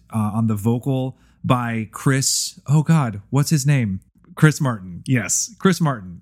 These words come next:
who consciously uncoupled from Gwyneth Paltrow. Um, but I think that this song is great. It's beautiful.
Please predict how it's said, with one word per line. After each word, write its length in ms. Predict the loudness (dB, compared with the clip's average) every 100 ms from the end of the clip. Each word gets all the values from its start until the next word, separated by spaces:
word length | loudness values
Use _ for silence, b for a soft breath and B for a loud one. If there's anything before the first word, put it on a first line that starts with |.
| -2
who 100 | 0
consciously 480 | 2 0 0 -6 -4
uncoupled 420 | -2 -2 -2 -4
from 120 | -2
Gwyneth 220 | 0 -2
Paltrow. 360 | -2 -8 -8 -14 b b b b 0
Um, 420 | 0 2 -2 -4 -2 0
but 120 | 0
I 120 | -2
think 200 | -2 -2
that 140 | -2 0
this 140 | 0
song 240 | 0 -2 -2
is 100 | -2
great. 400 | -2 -2 -4 -8
It's 160 | -8
beautiful. 640 | -4 4 4 4 0 -2